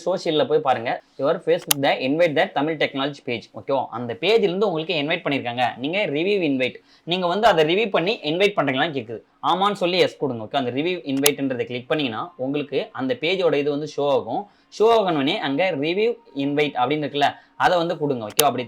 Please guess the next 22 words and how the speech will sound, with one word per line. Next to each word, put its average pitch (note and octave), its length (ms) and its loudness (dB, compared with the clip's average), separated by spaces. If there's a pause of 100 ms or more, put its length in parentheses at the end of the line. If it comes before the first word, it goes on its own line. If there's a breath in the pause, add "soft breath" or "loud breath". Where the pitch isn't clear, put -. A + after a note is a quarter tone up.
தேவையில்ல G#3 300 4
அப்படின்னா F3+ 260 -2
டிக்ளைன் D3+ 320 -2
கொடுத்துடலாம். B2 420 -2
But C3 120 -2 (100)
வேணும் G#3 200 -2
அப்படின்னா E3 280 -2
ரிவ்யூன்னு D#3+ 320 -4
கொடுத்துட்டு C#3+ 320 -4 (180)
திரும்ப G3 280 -2
ஒரு C#3 140 0
நெக்ஸ்ட் - 280 -8
கொடுங்க. A#2 220 -4 (420 loud breath)
நெக்ஸ்ட் - 300 -2
கொடுத்துட்டு F3 280 -2 (140)
அக்செப்ட் - 360 -2
அப்படின்றத D3 420 0
கொடுத்தீங்க E3 320 -2
அப்படின்னா B2+ 240 0 (240)
தமிழ் F#3 280 4
சேனல் C#3+ 180 2
வந்து C#3+ 160 2